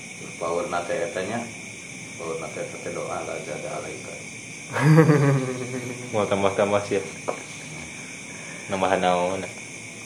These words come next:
Speaker 2: Dia mau barokah. Lazada teh Singapura gitu. <clears throat> Eh, Shopee kita Singapura mah.
Speaker 3: Lazada.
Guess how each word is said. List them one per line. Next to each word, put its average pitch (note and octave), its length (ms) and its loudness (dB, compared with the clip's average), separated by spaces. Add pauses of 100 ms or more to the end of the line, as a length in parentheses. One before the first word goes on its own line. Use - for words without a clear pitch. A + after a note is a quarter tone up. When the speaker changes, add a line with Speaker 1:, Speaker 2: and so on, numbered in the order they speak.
(1400)
Speaker 2:
Dia A2+ 80 -2
mau G2+ 240 -2
barokah. A#2 400 -4 (4000)
Lazada A2 520 -2 (160)
teh C#3+ 120 0
Singapura C3 600 0
gitu. D#3 200 -8 (560)
<clears throat> A3 440 8 (220)
Eh, E3 160 10
Shopee C3 480 2
kita C3 240 2
Singapura B2+ 400 -4
mah. D3+ 160 -8 (1120)
Speaker 3:
Lazada. - 520 -4